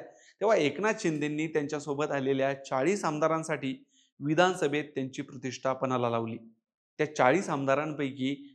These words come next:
नव्वद टक्के आमदार एकनाथ शिंदेंनी पुन्हा निवडून आणले. मात्र मोठी ताकद लावूनही शहाजी बापू पाटील काही निवडून येऊ शकले नाहीत. आता महायुतीतला अंतर्गत संघर्ष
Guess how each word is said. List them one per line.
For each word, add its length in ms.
नव्वद 440
टक्के 200
आमदार 340
एकनाथ 340
शिंदेंनी 580
पुन्हा 260
निवडून 320
आणले. 200
मात्र 180
मोठी 360
ताकद 340
लावूनही 500
शहाजी 380
बापू 260
पाटील 300
काही 220
निवडून 400
येऊ 180
शकले 300
नाहीत. 140
आता 220
महायुतीतला 640
अंतर्गत 460
संघर्ष 480